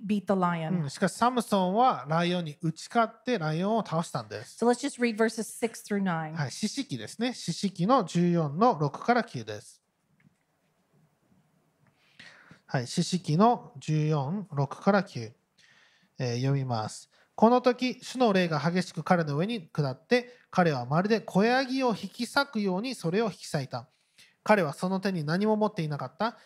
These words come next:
Speaker 2: サムソンは自分のしたことを父にも母にも言わなかった。サムソンは下っていって、その女と話した。彼女はサムソンの気に入った。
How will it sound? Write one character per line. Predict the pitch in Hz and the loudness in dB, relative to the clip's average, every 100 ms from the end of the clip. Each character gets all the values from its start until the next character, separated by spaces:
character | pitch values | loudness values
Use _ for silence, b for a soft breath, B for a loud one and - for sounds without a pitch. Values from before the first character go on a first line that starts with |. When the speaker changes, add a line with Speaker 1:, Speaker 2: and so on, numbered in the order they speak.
| b b | b b
Speaker 2:
サ | 254 | 0
ム | 254 | 0
ソ | - 165 | -2 -4
ン | |
は | 123 | -4
自 | 131 | -4
分 | 190 240 | -2 0
の | 233 | -2
し | - | -2
た | 226 | -2
こ | 226 | 0
と | 202 | -2
を | 127 | -2
父 | - 214 196 | -10 -6 -4
に | 170 | 0
も | 233 | 0
母 | - 170 160 | 0 -2 -2
に | 202 | -2
も | 269 | -2
言 | 175 | 0
わ | 160 | -2
な | 156 | -2
か | 131 | -6
っ | - | -10
た。 | 123 _ b b b | -16 _ b b b
サ | 262 | 2
ム | 277 | 2
ソ | 254 | 4
ン | 165 | 2
は | 131 | 2
下 | 156 156 | 2 2
っ | - | 2
て | 147 | -6
い | |
っ | 139 | -2
て、 | - 247 | 0 0
そ | - 175 | 0 0
の | 160 | 2
女 | 165 208 | 2 2
と | 262 | 2
話 | 170 151 - | 0 -2 -6
し | |
た。 | 151 - b b b | -8 -10 b b b
彼 | 196 165 | 2 4
女 | 165 | 2
は | 156 | 2
サ | 175 | 0
ム | 151 | -2
ソ | - 147 | -2 -2
ン | 185 | 0
の | 254 | 0
気 | - 139 | -2 -10
に | 131 | -12
入 | |
っ | - | -6
た。 | 143 131 | -6 -6